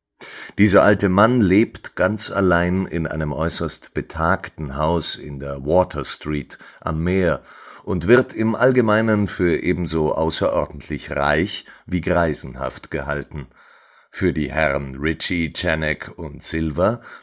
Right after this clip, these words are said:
bedeutet dies eine äußerst attraktive Situation,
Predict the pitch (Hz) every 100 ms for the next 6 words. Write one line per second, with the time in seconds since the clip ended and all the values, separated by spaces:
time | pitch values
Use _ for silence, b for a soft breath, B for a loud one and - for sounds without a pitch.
0 | - 107 113 151 156 147 - 101 95 117
1 | - - - 98 98 104 104 98 90 85
2 | 90 - - 90 90 87 - 87 78 87
3 | 95 90 101 104 - 147 143 87